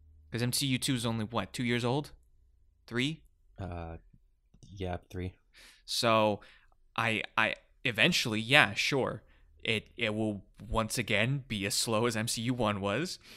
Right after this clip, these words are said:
Speaker 1: but I'm hoping
Speaker 2: M C U one wasn't slow from the start, though. That's the
Speaker 1: Correct.
Speaker 2: thing. They
Speaker 1: No,
Speaker 2: just
Speaker 1: that's
Speaker 2: keep
Speaker 1: what I'm
Speaker 2: adding
Speaker 1: saying.
Speaker 2: more and more
Speaker 1: I'm,
Speaker 2: things,
Speaker 1: I'm just
Speaker 2: you know?
Speaker 1: hoping that it's not gonna, as soon as the mod-, the new refresh Model S and X come out, I hope it's not gonna be the start of the death sentence for M C U two, and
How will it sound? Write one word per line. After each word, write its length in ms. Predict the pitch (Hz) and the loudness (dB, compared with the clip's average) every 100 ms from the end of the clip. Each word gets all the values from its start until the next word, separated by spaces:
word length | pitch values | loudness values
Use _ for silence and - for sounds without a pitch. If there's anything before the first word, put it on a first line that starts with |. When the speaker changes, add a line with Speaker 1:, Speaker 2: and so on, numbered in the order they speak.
| - - - - | -20 -20 -20 -20
Speaker 1:
but 280 | - 131 120 | -4 2 4
I'm 140 | 113 | 6
hoping 100 | 120 | 6
Speaker 2:
M 80 | 139 | 6
C 140 | 127 113 | 8 6
U 60 | |
one 160 | 117 110 | 8 6
wasn't 280 | 110 107 104 | 4 4 0
slow 240 | - 117 | 2 2
from 220 | 107 101 | 4 0
the 80 | 90 | -2
start, 340 | - 104 110 - | -4 -2 0 0
though. 80 | |
That's 160 | 85 92 | -4 -2
the 60 | - | 4
Speaker 1:
Correct. 300 | 170 208 87 | 6 8 6
Speaker 2:
thing. 80 | 170 | 6
They 20 | |
Speaker 1:
No, 120 | 262 | 8
Speaker 2:
just 60 | 147 | 8
Speaker 1:
that's 120 | 135 | 6
Speaker 2:
keep 60 | 170 | 4
Speaker 1:
what 60 | |
I'm 40 | 160 | 2
Speaker 2:
adding 100 | 180 | 4
Speaker 1:
saying. 240 | 185 87 | 4 4
Speaker 2:
more 120 | 87 | -2
and 60 | 92 | 0
more 60 | |
Speaker 1:
I'm, 60 | 120 | 2
Speaker 2:
things, 100 | 87 | 4
Speaker 1:
I'm 100 | 131 | 4
just 160 | 139 - | 6 6
Speaker 2:
you 40 | |
know? 60 | 147 | 6
Speaker 1:
hoping 280 | 147 135 123 | 6 4 4
that 140 | 120 | 4
it's 220 | 117 - | 4 0
not 380 | 120 120 120 113 | 2 2 0 -2
gonna, 320 | 131 117 107 - | 0 2 0 -2
as 120 | 110 | -2
soon 200 | - 127 | 2 2
as 160 | 107 | 2
the 400 | 98 101 98 90 - | -2 -2 0 -2 -4
mod-, 460 | 113 113 113 107 | 2 2 2 0
the 120 | 104 101 | 0 0
new 400 | 101 110 110 98 | 0 0 0 -2
refresh 420 | 107 - 107 - | -4 -2 -2 0
Model 220 | 104 101 | -2 0
S 140 | 101 | 0
and 80 | 107 | -2
X 160 | 127 - | -4 -2
come 140 | 101 | -2
out, 140 | 98 - | -2 -2
I 80 | 101 | -2
hope 240 | 120 113 | -2 -4
it's 160 | 104 - | -4 -2
not 160 | 101 | -2
gonna 160 | 101 101 | -2 -4
be 260 | 98 101 - - - - _ - | -2 -4 -6 -16 -20 -20 _ -8
the 160 | 113 | 0
start 320 | - - 110 | 2 6 6
of 120 | 107 101 | 4 0
the 80 | |
death 220 | 95 117 - | 2 2 2
sentence 360 | 113 104 104 | -2 0 -4
for 120 | - | -2
M 120 | 101 107 | -2 -2
C 160 | - | -2
U 140 | 98 98 | -4 -2
two, 320 | - 147 120 | 4 4 4
and 220 | 107 101 | 2 -2